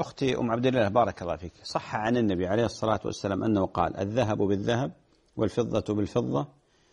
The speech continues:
يدا بيد، هاء بهاء، مثلا بمثل." ولذلك إذا أراد شخص أن يشتري ذهب حتى يكون الشراء صحيح لا بد من التقابض في مجلس العقد،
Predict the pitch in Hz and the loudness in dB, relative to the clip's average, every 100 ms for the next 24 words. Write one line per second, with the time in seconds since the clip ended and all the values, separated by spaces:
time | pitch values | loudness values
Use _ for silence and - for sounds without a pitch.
0 | _ _ - 110 123 127 113 101 104 98 | _ _ -4 2 4 4 2 2 4 2
1 | 85 80 120 131 - 104 110 110 143 147 | 0 0 2 2 2 -2 0 0 2 2
2 | - 107 90 85 - - _ _ _ _ | 2 0 2 -2 -6 -16 _ _ _ _
3 | _ _ _ _ _ - _ - - 139 | _ _ _ _ _ -20 _ -12 0 2
4 | 139 147 120 113 98 113 110 107 104 - | 6 6 4 0 -4 -2 0 0 -2 -10
5 | _ _ _ _ _ - 110 139 123 - | _ _ _ _ _ 2 4 6 4 0
6 | 123 - 104 110 - 135 123 110 107 92 | -2 -2 -2 -2 0 2 4 4 4 0
7 | 98 - _ _ _ - 107 - 123 113 | -2 -4 _ _ _ -10 -8 0 2 4
8 | 147 127 113 - 123 104 - 104 113 104 | 4 2 2 2 2 2 0 0 0 0
9 | 104 120 139 131 120 107 139 131 123 143 | 0 4 4 4 2 2 0 -2 2 2
10 | - - _ _ _ _ _ _ - 113 | 2 -8 _ _ _ _ _ _ -6 2
11 | 143 131 117 - 117 - 151 156 147 143 | 4 4 0 -2 -2 0 2 4 4 0
12 | - 131 143 135 107 92 85 - | 0 0 2 2 0 -2 -4 -6